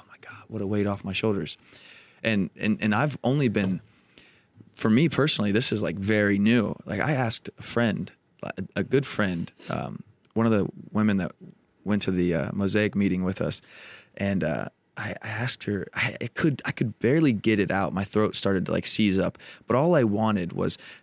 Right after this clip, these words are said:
t-, for her to, to sit with me for an hour and a half or two hours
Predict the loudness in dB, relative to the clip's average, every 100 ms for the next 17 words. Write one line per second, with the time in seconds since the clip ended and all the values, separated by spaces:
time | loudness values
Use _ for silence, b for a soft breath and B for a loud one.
0 | -10 -6 -2 0 2 2 2 0 0 0
1 | -2 0 2 0 0 2 2 0 -2 B
2 | B -4 -2 0 0 2 2 0 0 -2
3 | -4 -6 -6 0 2 2 2 0 -2